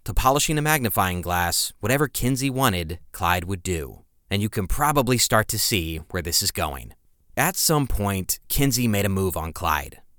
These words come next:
Unlike Kinsey, Clyde's childhood was not a minefield of trauma and baggage. His opinions on sex were as blank as fresh clay. As Clyde remembered many years later, quote,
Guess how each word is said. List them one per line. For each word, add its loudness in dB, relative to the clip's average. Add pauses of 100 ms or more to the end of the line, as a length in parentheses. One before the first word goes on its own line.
(200)
Unlike 2
Kinsey, -2
Clyde's 0
childhood 4
was 0
not 2
a 2
minefield 2
of -6
trauma 2
and -4
baggage. -4
His 4
opinions 0
on 0
sex -2
were -2
as -4
blank -2
as -2
fresh -2
clay. -4 (240)
As 0
Clyde 4
remembered 2
many 2
years 2
later, 0
quote, 0